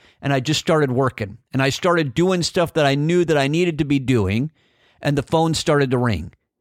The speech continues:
And the emails started to come in. And, and then it just, it multiplies, right? It's that stinking snowball.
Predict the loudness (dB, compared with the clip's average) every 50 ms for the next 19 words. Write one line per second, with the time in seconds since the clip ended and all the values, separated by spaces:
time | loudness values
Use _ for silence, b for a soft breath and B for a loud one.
0 | _ _ _ -4 -2 0 0 0 0 0 0 0 2 2 0 0 0 0 0 0
1 | 0 0 0 -2 -2 -2 0 0 0 0 0 0 -2 -4 -6 -10 _ _ _ _
2 | _ _ _ -4 -2 -2 -2 -4 -4 -2 -2 0 0 2 2 0 0 0 -2 0
3 | 0 0 0 0 -2 -6 -6 -2 -2 -2 0 0 0 2 2 2 2 0 -2 -4
4 | -2 -2 -2 -2 -2 -2 -2 -2 0 0 -2 -2 -4 -4 -4 -4 -4 -4 -4 -4
5 | -2 -2 -4 -4 -2 -4 -4 -4 -2 0 2 2 2 2 2 0 -2 -2 -6 -10
6 | _